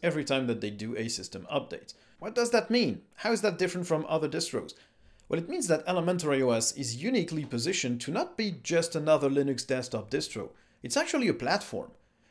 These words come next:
It's a platform for developers to develop applications. It's a platform for users to keep using that system and that desktop, getting updates, not having to wait too long, and having some specific features that you cannot find elsewhere. And the best thing is,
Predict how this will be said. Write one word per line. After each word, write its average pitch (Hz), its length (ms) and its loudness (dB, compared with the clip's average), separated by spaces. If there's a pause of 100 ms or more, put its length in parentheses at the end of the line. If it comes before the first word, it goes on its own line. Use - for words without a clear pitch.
(100)
It's 127 140 -4
a 135 60 2
platform 190 520 2
for 139 140 0
developers 160 640 2
to - 80 -16
develop 120 420 0
applications. 220 800 -2
It's 175 180 -4
a 180 80 2
platform 151 460 -2
for 113 120 -6
users 208 520 2 (340)
to 254 120 0
keep 220 280 -2
using 175 320 2
that 139 160 6
system 165 380 0
and 135 100 0
that 110 140 0
desktop, 165 500 2
getting 127 280 0
updates, 170 560 2 (260)
not 147 120 -2
having 147 260 0
to 127 100 -8
wait 120 240 0
too 101 160 -8
long, 196 340 2 (460)
and 220 80 -2
having 233 260 2
some 190 180 -2
specific 240 520 -4
features 196 420 -2
that 170 220 0
you 160 60 -8
cannot 196 380 -2
find 117 420 -4
elsewhere. 156 520 -4 (640)
And 147 120 -2
the 151 60 2
best 247 380 2
thing 165 380 2
is, 127 540 0